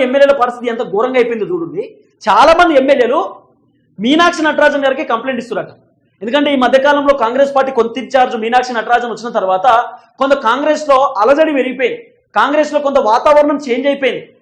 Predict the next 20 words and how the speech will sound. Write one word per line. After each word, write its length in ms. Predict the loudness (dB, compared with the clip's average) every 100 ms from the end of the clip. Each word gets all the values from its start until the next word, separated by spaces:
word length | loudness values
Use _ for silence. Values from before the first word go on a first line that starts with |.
| _
అప్పుడు 180 | -4 -2
దీపాదాస్ 640 | -2 -2 2 4 4 2
మున్షి 260 | 0 -6 0
గారు 160 | 2 2
ఉన్నప్పుడు 260 | -2 -4
కాంగ్రెస్ 440 | -2 -2 0 -2 -2
పార్టీలో 240 | -4 -4
విచ్చలవిడిగా 580 | -6 -4 0 0 -2 -6
ఉంటుండే, 300 | -6 -6 -8 -12 _ _ -4
చాలా 280 | 0 2 2
మంది 180 | 2 2
మంత్రులు 340 | 0 2 2
అవినీతి 360 | 2 0 -4 -4
చేసి, 200 | -4 -4
దందాలు 460 | -4 -4 0 0 0 -4
చేసి, 200 | -6 -6
కబ్జాలు 460 | -4 -2 0 0
పెట్టి, 520 | 0 -2 -4 -6 -8 -18 _
అక్రమంగా 480 | -8 0 0 2 0
సంపాదించుకొని 680 | 0 0 -2 -4 -4 -2